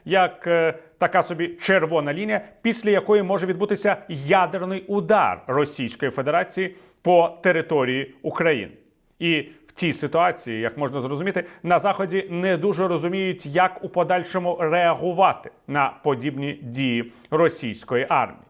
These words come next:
Адже до цього часу не було жодного випадку, коли після Другої світової війни ядерна держава наносила б, е, ядерний удар по території неядерної держави.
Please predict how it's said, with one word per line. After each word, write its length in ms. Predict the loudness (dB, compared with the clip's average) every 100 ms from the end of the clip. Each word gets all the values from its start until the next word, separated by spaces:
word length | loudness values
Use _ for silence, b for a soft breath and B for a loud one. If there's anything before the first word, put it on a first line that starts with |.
| _ B B
Адже 480 | 2 2 2 -2 -4
до 280 | -2 0 0
цього 280 | 0 0 2
часу 340 | 2 0 -2 B -6
не 180 | 0 0
було 760 | 2 0 2 4 4 4 0 -10 -10
жодного 840 | -6 2 4 4 4 -2 -4 -2
випадку, 600 | 0 2 2 0 -4 -14 b b b
коли 380 | 0 4 4 0 -6 -20 _ _
після 320 | -2 0 0
Другої 320 | 0 -2 -2
світової 420 | -2 -4 0 0 2
війни 400 | 0 -2 -4 -6 -6
ядерна 640 | 2 4 4 2 -4 -6
держава 480 | -6 0 2 2 0 B
наносила 680 | 0 0 2 0 0 2 0
б, 280 | -2 -4 2
е, 200 | 4 2 B B _ _ _ _ _ _ _
ядерний 580 | 0 2 4 2 -2 -6
удар 720 | -4 0 4 4 2 -2 -2
по 120 | 2 0
території 580 | 0 0 0 0 -2
неядерної 1040 | -4 -2 -2 0 2 2 2 -2 -6 -8 -10
держави. 540 | -6 -4 -4 -6 -10